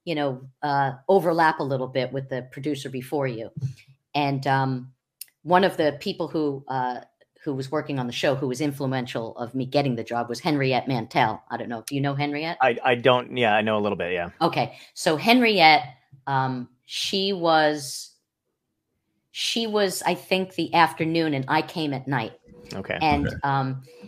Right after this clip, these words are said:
Speaker 1: so, you know, you, you kinda, like, see the action of what's going on. And, uh,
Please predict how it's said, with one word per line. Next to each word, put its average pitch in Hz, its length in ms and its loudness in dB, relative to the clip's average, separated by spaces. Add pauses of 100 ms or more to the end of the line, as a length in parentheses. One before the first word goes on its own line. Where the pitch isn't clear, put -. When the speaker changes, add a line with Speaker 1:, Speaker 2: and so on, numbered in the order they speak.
(340)
Speaker 1:
so, 185 520 6 (280)
you 226 120 2
know, 190 160 6
you, 185 400 0
you 180 220 -6 (180)
kinda, 359 240 4
like, 214 320 6 (240)
see 220 460 -2
the 180 220 0
action 160 360 0
of 147 140 -6
what's 156 260 0
going 151 340 0
on. 139 540 -2 (280)
And, 139 340 -2
uh, 135 240 4